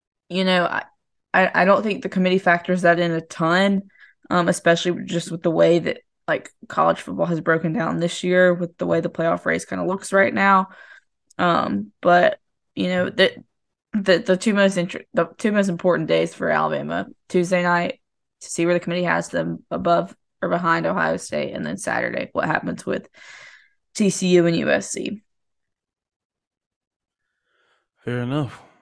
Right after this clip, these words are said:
Speaker 2: We will, we will have to just wait for Tuesday. And, of course, when that, when that ranking comes out, we will be all over here at Bama Central. Now, to wrap up this podcast, which has been a lengthy one, to say the least,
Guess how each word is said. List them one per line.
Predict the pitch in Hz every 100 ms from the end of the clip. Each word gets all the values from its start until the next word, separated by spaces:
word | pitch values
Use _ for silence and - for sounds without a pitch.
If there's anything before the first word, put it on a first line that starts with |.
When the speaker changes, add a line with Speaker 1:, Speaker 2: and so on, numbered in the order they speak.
| -
Speaker 2:
We | 101
will, | 107 104 90
we | 98 107
will | 104
have | 104
to | 101
just | 101 98
wait | 107 101
for | 117
Tuesday. | - 143 135 117 101 _ _ _ _ -
And, | 139 131 127 120 120
of | 117
course, | 143 127 - -
when | 127 127
that, | 127 113
when | 135 143
that | 127 113
ranking | 120 117 110
comes | 113 104 98
out, | 101 95 - -
we | 107
will | 104 98
be | 101
all | 90 95 95
over | 95 90
here | 90 90
at | 87 85
Bama | 87 87
Central. | 87 90 - 85
Now, | 92
to | 87
wrap | 85 120 151
up | 127
this | - 110
podcast, | - 110 104 87 82 69 -
which | 90 95
has | 90
been | 95 87 85 92 _ _ _ _ _ _ _ _
a | 170 185
lengthy | 175 196 190 151 131
one, | 110 95 90
to | -
say | 98 107
the | 98 95
least, | 98 85 -